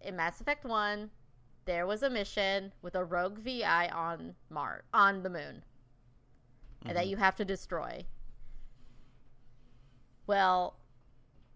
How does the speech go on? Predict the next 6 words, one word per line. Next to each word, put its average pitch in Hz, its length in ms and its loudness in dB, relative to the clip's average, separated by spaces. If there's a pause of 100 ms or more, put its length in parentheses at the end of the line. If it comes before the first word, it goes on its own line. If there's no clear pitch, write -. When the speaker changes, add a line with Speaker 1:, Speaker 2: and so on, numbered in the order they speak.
(1300)
Speaker 1:
after 208 320 10
that 285 200 8
mission, 247 600 0
Cerberus 233 500 -2
goes 214 320 2
in 226 480 2